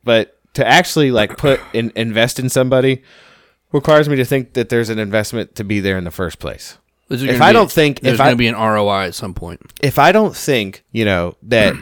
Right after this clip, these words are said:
Speaker 1: <clears throat> at least, and it doesn't have to be any kind of monetary gain.
Speaker 2: No.
Speaker 1: Right? It, it ha-, like, at the very least, like, as long as there's some sort of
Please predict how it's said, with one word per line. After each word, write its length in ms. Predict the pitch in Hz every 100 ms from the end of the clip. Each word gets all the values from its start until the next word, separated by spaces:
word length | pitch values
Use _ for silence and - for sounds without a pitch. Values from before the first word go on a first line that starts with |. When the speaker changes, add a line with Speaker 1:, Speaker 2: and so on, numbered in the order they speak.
| - _
Speaker 1:
<clears throat> 300 | _ _ _
at 160 | 127 120
least, 240 | 147 131 143
and 120 | 170
it 40 |
doesn't 220 | 214 233
have 180 | 190 170
to 80 | 135
be 320 | 123 127 120
any 200 | 117 123
kind 200 | 104 127
of 80 | 98
monetary 540 | 98 104 135 120 90 82
gain. 340 | 85 69 69 _ _ _
Speaker 2:
No. 300 | 214 120 - -
Speaker 1:
Right? 380 | 127 120 110 _ _ _ -
It, 220 | 156 -
it 200 | 139 101
ha-, 280 | 139 151 -
like, 340 | 143 131 110 _ - _
at 120 | 143
the 80 | 131
very 320 | 117 202 233
least, 300 | 147 123 113
like, 240 | 123 107 -
as 120 | 123 131
long 220 | 170 180
as 120 | 127
there's 180 | 127 -
some 200 | 147 147
sort 260 | - 135 123
of 280 | 104 -